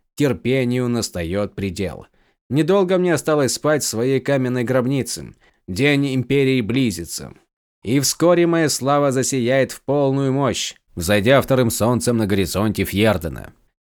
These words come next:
Издавна на моей земле чернеют шрамы языческих земель Орелона и Теода. Три сотни лет жрецы проповедуют среди отравленных влиянием Элантриса,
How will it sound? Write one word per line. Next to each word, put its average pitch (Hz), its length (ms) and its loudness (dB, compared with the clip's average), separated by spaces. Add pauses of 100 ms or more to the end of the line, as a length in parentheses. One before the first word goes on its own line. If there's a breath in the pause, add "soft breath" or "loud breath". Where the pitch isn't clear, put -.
(320)
Издавна 202 540 2
на 196 100 0
моей 180 240 2
земле 147 340 0
чернеют 135 540 -2
шрамы 131 400 -2
языческих 123 640 -2
земель 123 320 -2
Орелона 135 560 0
и 123 40 -4
Теода. 123 540 -2 (360)
Три 185 260 4
сотни 170 460 2
лет 135 280 2
жрецы 131 460 0
проповедуют 131 640 0
среди 127 300 -2
отравленных 127 680 0
влиянием 123 540 0
Элантриса, 117 640 -2